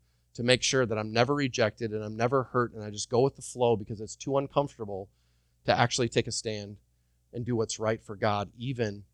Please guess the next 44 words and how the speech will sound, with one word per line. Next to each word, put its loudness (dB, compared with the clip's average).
if -10
it 2
means -6
that 2
I'm 0
rejected, 0
persecuted." -6
Right? -14
People 4
pleasing. 2
So 8
if -2
you -4
don't 12
know 12
if 10
you're 6
a 4
people 2
pleaser, -2
all 6
you 6
have 10
to -2
do 2
is -8
you 4
have 4
to 0
ask 6
somebody 6
that's 4
close 6
to -6
you -2
and -8
say, 8
"Do 10
I 12
act 12
differently 12
around 12
different 6
people?" 8